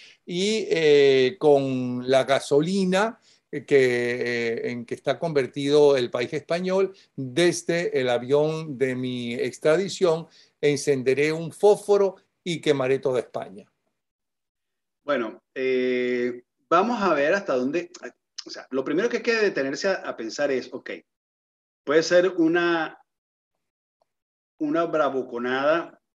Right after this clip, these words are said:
Speaker 2: mm, motivada a la desesperación de su detención,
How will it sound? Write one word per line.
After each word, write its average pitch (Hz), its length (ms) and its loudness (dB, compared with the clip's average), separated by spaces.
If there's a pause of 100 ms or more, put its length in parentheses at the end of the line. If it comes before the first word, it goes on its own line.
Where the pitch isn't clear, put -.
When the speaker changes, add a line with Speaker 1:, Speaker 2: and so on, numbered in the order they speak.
(140)
Speaker 2:
mm, 123 340 2
motivada 123 680 0
a 147 180 -8
la 123 100 -2
desesperación 120 1000 -6
de 143 180 -2
su - 180 -6
detención, 120 760 -6